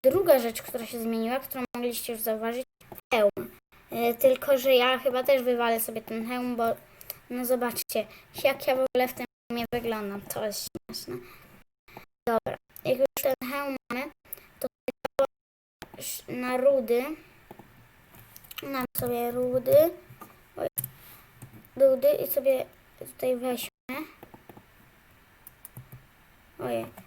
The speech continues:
Weźmy sobie rudy i sobie weźmy każdą rudę. I wam pokażę, one się mi mega spodobały, jakie zobaczyłam. Pobrałam sobie oczywiście z Vanilli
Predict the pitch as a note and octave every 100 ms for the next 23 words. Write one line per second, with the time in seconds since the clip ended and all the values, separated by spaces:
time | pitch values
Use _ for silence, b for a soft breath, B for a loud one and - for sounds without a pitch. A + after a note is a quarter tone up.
0 | - - - - _ _ - - - C4
1 | C4 B3+ - B3+ - B3+ A#3+ A#3 A#3 -
2 | - - - - - - B3+ C#4 C#4 C#4
3 | C4+ C4+ C4+ C4+ C4 - - - - -
4 | - B3 B3+ B3 B3 - A3+ - - A#3
5 | B3 A#3 A3+ A3 A3+ A#3+ C#4+ - - -
6 | B B B B - C4 - _ - C4
7 | A#3 - B3 A#3+ C4 B3 B3+ C4+ B3+ B3+
8 | - - B3+ B3+ B3+ A#3+ A#3 B3 A3+ A3+
9 | A3+ - A#3+ B3 D#4+ - - B B B
10 | B3+ C4 B3+ B3 _ B3+ B3 B3+ A#3+ -
11 | A#3 A3+ B3 B3 A#3+ A#3 A#3 A3+